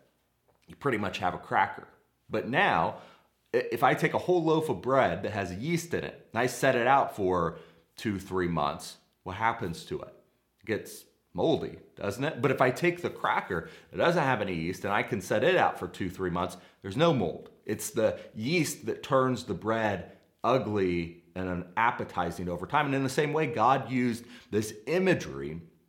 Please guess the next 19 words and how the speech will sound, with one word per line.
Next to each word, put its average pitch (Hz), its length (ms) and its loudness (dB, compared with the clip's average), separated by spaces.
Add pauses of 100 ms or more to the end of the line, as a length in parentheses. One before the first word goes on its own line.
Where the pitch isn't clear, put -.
(420)
of 107 220 0
yeast 107 640 -2 (120)
to 98 80 -10
talk 95 300 0
about 85 260 -4
sin. 67 260 -8 (360)
Sin 147 580 0
in 110 60 -4
a 104 100 0
person's 127 560 -4
life 82 260 0 (320)
can 98 180 -2
be 92 440 -4 (100)
nice, 110 440 -2
desirable, 107 960 0 (120)
tasty 123 640 -4 (140)
for 107 140 -2
a 92 80 0
while, 82 480 2